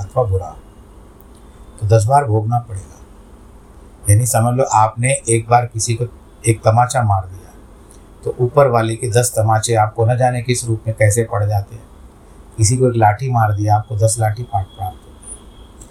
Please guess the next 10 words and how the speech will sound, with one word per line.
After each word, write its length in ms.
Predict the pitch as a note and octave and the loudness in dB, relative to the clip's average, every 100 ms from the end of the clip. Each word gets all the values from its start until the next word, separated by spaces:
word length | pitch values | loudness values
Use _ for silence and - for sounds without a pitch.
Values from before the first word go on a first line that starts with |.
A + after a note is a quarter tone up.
| - - - | -20 -20 0
कैसे 300 | B2 C3 D#3+ | 2 4 4
होगा? 320 | D#3+ D#3 E3 E3+ | 4 6 4 4
पर 480 | - _ - B2+ G#2+ | -4 _ 2 2 2
नहीं, 120 | A#2+ | -2
इसके 260 | A#2+ C#3+ | -2 0
लिए 120 | C#3 C#3 | 0 2
कहते 300 | C3+ B2+ D3+ | 0 0 -2
हैं, 100 | D#3 - - - B2 | -2 -10 -20 -6 -2
ऊपर 280 | A#2+ C3+ | 2 2
वाला 420 | A#2+ A2+ A#2 B2 | 4 2 2 -2